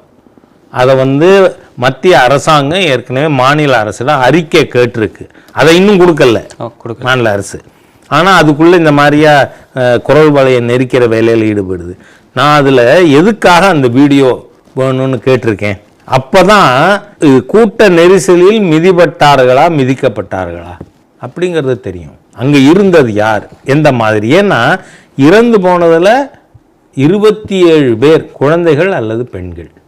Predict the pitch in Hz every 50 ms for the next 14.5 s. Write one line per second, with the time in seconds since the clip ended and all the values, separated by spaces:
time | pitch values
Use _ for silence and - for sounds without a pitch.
0 | _ _ 117 123 147 165 185 185 190 185 185 180 170 160 156 147 135 120 101 92
1 | 92 98 - 135 143 175 190 190 196 165 143 139 147 156 156 156 160 156 156 156
2 | 151 151 151 151 135 - - 147 143 - - 160 143 127 127 117 - 135 131 127
3 | 123 120 117 113 113 123 135 143 - - 139 120 104 - - - - _ _ 139
4 | 135 151 156 156 147 135 - 127 95 - 90 - 87 90 90 98 104 147 - -
5 | _ _ _ _ _ _ _ _ _ _ _ _ _ _ _ _ - 233 302 294
6 | 269 208 143 117 104 98 107 127 131 113 - - _ _ _ _ _ _ _ _
7 | _ _ 107 123 160 180 160 135 143 170 185 190 196 196 208 214 226 208 - -
8 | 175 180 185 190 185 190 190 180 185 190 214 233 254 269 262 - 165 165 151 120
9 | - - 98 - _ _ _ _ _ _ _ _ _ _ _ _ _ _ _ -
10 | 151 139 170 165 165 180 208 240 226 175 156 160 165 175 208 285 320 285 175 135
11 | 127 147 143 143 131 131 127 127 131 127 117 101 92 - - 92 85 80 - _
12 | _ _ _ _ _ _ - 117 120 131 131 120 110 104 107 151 202 190 139 117
13 | 131 156 190 202 170 127 131 151 175 180 165 - - 151 156 170 175 175 175 165
14 | 151 143 135 120 104 101 104 104 95 -